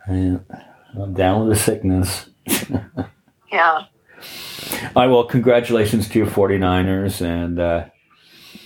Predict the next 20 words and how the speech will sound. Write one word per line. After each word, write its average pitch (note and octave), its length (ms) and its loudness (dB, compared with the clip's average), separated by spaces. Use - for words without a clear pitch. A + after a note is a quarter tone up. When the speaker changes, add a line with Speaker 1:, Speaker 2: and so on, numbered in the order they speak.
Speaker 2:
I C4 120 -2
know, F#4+ 400 -2
yay! - 600 -2
Speaker 1:
I G#2 40 2
don't A#2 180 2
think B2 140 0
I'm A#2 80 0
gonna A#2 100 2
have A#2 100 2
a F#2 40 -2
dog G#2 360 0
in G#2+ 80 0
the G2 60 -4
race A#2+ 340 0
this F2+ 200 -6
year, F2+ 260 -2
the - 60 -18
way F#2+ 140 -2
it's G#2 160 -4
going. A2+ 400 0